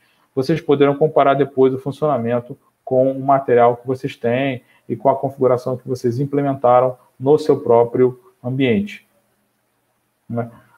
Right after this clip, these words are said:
O Explorer permite que você inspecione alguns blocos, veja como tá a configuração deles, como os passaram, et cetera.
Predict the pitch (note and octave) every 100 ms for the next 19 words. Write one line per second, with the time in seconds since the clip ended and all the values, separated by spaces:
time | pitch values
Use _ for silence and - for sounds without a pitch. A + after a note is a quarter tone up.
0 | _ _ C3+ C#3 D3+ C3 - C#3+ C#3 C#3
1 | C#3+ C3 C#3+ D3 - C#3 C3+ C3 B2+ B2+
2 | C3+ B2+ - B2 A#2+ B2 A2+ A#2+ C3+ C#3+
3 | A#2+ A2+ G2+ B2 A#2+ A#2 A#2+ A#2 - A2+
4 | A2+ - _ - A2 A#2 - B2 G#2+ -
5 | A#2 A#2+ C#3 C#3 B2 A2+ A#2+ A#2+ - B2+
6 | - B2 C3 C#3 B2+ A#2 A#2 - G2+ G2